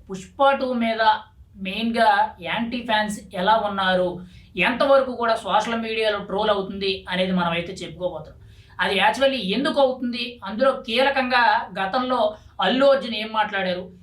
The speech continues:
ఎవరి పట్ల ఎవరు ఎలా ప్రవర్తించారు అనేది మనం అయితే తెలుసుకోబోతున్నాం. ఇంకా మనం చూసుకుంటే, అల్లు అర్జున్ రీసెంట్గా ఆహాలోని అంటే అన్‌స్టాపబుల్ షోలో బాలకృష్ణ అడిగిన ప్రశ్న ఏంటంటే, మెయిన్గా కీలకంగా చూసుకుంటే,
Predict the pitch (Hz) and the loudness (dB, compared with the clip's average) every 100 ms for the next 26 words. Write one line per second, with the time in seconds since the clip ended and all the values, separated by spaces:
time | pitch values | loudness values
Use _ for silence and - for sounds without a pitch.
0 | - 190 180 226 277 277 269 262 208 190 | -20 -4 0 2 4 4 0 0 -2 -2
1 | 226 233 - - - 202 180 226 226 208 | -2 -4 -8 -16 -10 -2 2 2 2 0
2 | 208 233 214 214 202 208 196 180 180 180 | -2 -4 0 2 2 0 -2 -2 -2 0
3 | 180 190 180 175 - 185 175 175 175 294 | 0 -2 -6 -6 -4 -4 -4 -4 -6 -8
4 | - 277 285 269 233 240 - 262 262 226 | -2 0 2 2 -2 -4 -4 0 2 4
5 | 226 - 185 247 262 254 226 214 240 - | 2 2 0 4 4 2 0 -2 -4 -8
6 | 170 196 247 262 240 226 220 180 - 175 | -6 -4 -2 0 0 2 2 2 -2 -2
7 | 196 202 240 233 220 185 - 190 220 214 | 0 2 2 2 0 -4 -8 -6 -2 0
8 | 180 226 - 240 220 196 190 196 185 185 | 0 -4 0 0 0 -4 -6 -4 -2 0
9 | - - - _ - 185 240 277 277 277 | 0 -4 -16 _ -4 2 4 2 -2 -6
10 | 262 240 233 226 202 190 233 220 208 208 | -2 0 0 -2 -4 -6 -4 -2 -2 -2
11 | 185 214 185 185 196 180 185 220 233 226 | -2 0 2 2 0 -2 0 0 0 -2
12 | - 190 208 208 202 185 185 - 190 190 | -2 -4 -4 -4 -6 -6 -6 -8 -6 -2
13 | 330 359 | -2 -4